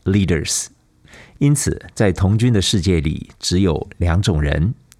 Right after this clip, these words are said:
童军和童军服务员。而所有童军服务员都是志工，我们参与活动只有一个目的，就是协助童军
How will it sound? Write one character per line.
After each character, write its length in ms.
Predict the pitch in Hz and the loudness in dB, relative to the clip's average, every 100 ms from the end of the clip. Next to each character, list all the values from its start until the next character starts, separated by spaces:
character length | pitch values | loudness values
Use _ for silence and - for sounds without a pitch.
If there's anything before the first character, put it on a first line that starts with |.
| _ | _
童 220 | - 92 104 | -4 -2 2
军 300 | 135 147 151 _ _ _ | 2 2 0 _ _ _
和 360 | - 98 80 - - | -2 0 0 -4 -10
童 300 | - 85 87 | -4 0 0
军 260 | 104 95 95 | 0 0 0
服 240 | - 80 | -2 0
务 140 | 80 | 0
员。 260 | 73 - 85 - _ _ _ _ | 0 -4 -8 -12 _ _ _ _
而 260 | 120 110 127 | 0 2 2
所 240 | 127 135 | 0 2
有 220 | 135 90 | 2 2
童 240 | 78 98 101 | 0 0 2
军 180 | 117 117 | 2 2
服 180 | - | 2
务 80 | 110 | 2
员 360 | 92 80 80 90 | 2 2 2 2
都 120 | 120 | 0
是 160 | 123 107 | 0 -2
志 200 | - 92 | -2 -2
工， 360 | 101 95 104 - _ _ | 0 0 -2 -6 _ _
我 120 | 92 | 0
们 220 | 90 90 | 2 2
参 220 | 87 131 117 | 0 0 2
与 80 | |
活 200 | 82 90 | 0 0
动 220 | 92 113 90 | 0 0 0
只 160 | - | 0
有 140 | 92 78 | 0 0
一 160 | 104 | -2
个 100 | 104 | 0
目 180 | 120 127 | 0 0
的， 280 | 98 120 85 _ _ - | 0 -2 -2 _ _ -4
就 140 | 107 | -2
是 300 | 92 95 78 | 0 0 0
协 200 | - 90 | 0 -2
助 240 | 95 101 | 0 -2
童 280 | 80 - 90 | -2 -2 0
军 280 | 95 107 107 | 0 0 -2